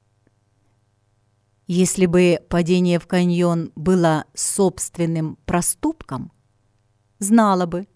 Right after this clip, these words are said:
что ответить. Но Ребекка не была в той истории добровольцем. Она оказалась жертвой. Иногда наш позор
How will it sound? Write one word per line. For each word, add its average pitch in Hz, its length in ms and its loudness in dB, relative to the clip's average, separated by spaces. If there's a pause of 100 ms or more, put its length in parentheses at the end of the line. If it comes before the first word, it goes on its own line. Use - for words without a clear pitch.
(300)
что - 320 -4
ответить. - 760 -4 (1300)
Но 175 140 -4
Ребекка 170 420 -6
не 165 160 -4
была 160 400 -4
в - 60 -20
той 139 280 -10
истории 143 540 -6
добровольцем. 143 880 -8 (1160)
Она 196 260 0
оказалась 214 720 -2
жертвой. 196 920 -6 (1300)
Иногда 208 580 0 (720)
наш 240 380 -2
позор 226 520 -2